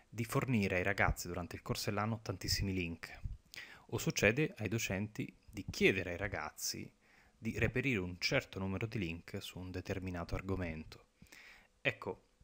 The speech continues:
questi link molto spesso restano disordinati perché non hanno uno spazio di raccordo dove essere ordinati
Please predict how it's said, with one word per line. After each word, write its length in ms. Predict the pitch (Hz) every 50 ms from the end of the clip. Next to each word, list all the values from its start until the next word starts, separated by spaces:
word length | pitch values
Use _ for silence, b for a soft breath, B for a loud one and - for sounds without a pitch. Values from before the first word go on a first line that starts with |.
| _ _ - - - - -
questi 280 | - - - - 151
link 460 | 135 120 107 107 104 107 - - - -
molto 340 | 117 110 110 107 110 131 127
spesso 380 | - - - 101 - - 113
restano 320 | 101 98 - - 110 104 98
disordinati 840 | 98 95 92 104 98 98 90 101 101 98 92 87 85 82 - 95
perché 240 | - - - - 113
non 200 | 107 117 127 131
hanno 260 | 143 147 151 143 139
uno 140 | 127 107 101
spazio 500 | - - - - 92 - - - - 110
di 100 | 95 98
raccordo 880 | 92 90 - - - - 90 82 85 85 - 101 101 113 127 127 b b b b b b b b b b b
dove 260 | - 123 120 123 117
essere 540 | 107 - - - - - 98 92 92 85 - b b b b b b _
ordinati 880 | - 123 104 98 104 120 110 101 92 92 90 87 - - 120 127 131 151